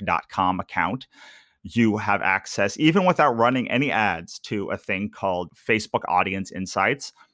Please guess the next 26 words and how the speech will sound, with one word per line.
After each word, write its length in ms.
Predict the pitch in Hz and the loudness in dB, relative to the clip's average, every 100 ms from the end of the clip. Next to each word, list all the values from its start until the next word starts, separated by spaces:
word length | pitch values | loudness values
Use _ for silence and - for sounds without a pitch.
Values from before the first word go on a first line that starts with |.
| _ | _
And 120 | 113 | 2
you 100 | 127 | 2
can 160 | 127 117 | 4 0
type 300 | 113 120 123 | 2 0 2
in 120 | 110 | -2
something 440 | 107 95 95 110 95 | 0 -4 -4 -6 -2
like 220 | 92 - | -4 -4
J 200 | 104 92 | -4 -4
K 200 | - 107 | -2 -2
Rowling, 560 | 87 85 87 107 135 - _ _ _ - | 0 0 0 -2 -4 -8 _ _ _ 0
and 400 | 104 98 95 90 - - _ | 2 4 2 -4 -16 -20 _
it 160 | 131 127 | -2 0
will 160 | 120 | -2
show 300 | 117 - 135 | 0 4 4
you 220 | 135 107 104 | 4 0 0
all 280 | - 143 156 | 4 4 4
of 120 | 143 | 2
the 80 | 143 | 0
demographic 680 | 113 113 120 107 110 - - | 2 2 2 2 2 0 -4
information 760 | 104 107 113 110 110 104 87 | -4 -2 0 0 0 -4 -6
about 280 | 76 95 95 - _ - | -2 0 -2 -4 _ -10
J 220 | 101 123 | 2 2
K 180 | 120 123 | 4 2
Rowling's 480 | 110 107 107 107 - | 4 4 4 0 0
fan 300 | 117 110 104 | 0 0 -2
base. 400 | 78 71 - | -6 -10 -14